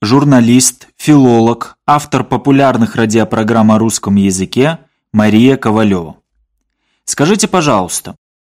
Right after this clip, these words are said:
какую языковую проблему вы считаете самой актуальной? Низкий уровень грамотности, неумение выразить свои мысли,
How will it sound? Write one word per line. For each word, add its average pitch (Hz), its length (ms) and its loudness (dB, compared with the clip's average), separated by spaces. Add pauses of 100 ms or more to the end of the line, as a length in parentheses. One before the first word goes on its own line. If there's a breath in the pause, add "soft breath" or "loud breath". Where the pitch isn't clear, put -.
какую 220 360 -2
языковую 175 500 2
проблему 156 560 2
вы 127 160 2
считаете 139 640 -2
самой 143 460 0
актуальной? 98 800 -4 (360)
Низкий 135 400 2
уровень 127 400 2
грамотности, 156 920 -2 (200)
неумение 127 600 4
выразить 113 420 0
свои 107 280 0
мысли, 165 580 -2